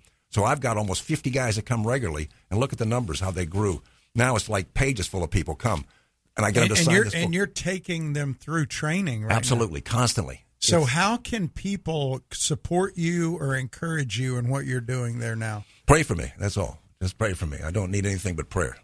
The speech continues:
Speaker 2: Pray for Jeff and his team. Uh, do you have a team of people, or is it just you
Speaker 1: Just
Speaker 2: going?
Speaker 1: me.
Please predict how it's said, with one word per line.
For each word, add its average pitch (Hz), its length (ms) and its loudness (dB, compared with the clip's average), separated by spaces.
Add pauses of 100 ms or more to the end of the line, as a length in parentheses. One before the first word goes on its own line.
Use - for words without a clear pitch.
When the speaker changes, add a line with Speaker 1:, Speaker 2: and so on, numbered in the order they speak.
(120)
Speaker 2:
Pray 190 340 4
for 170 240 -2
Jeff 143 640 -2 (180)
and 127 220 0
his 139 240 0
team. 175 480 -2
Uh, 156 100 -2
do 123 80 -4
you 165 120 2
have 180 160 4
a 156 40 -4
team 180 380 0
of 175 140 0
people, 202 280 0
or 156 80 4
is 113 120 -2
it 139 100 -4
just 131 260 -6
you 160 140 -4
Speaker 1:
Just 117 240 4
Speaker 2:
going? 135 140 4
Speaker 1:
me. 92 120 -2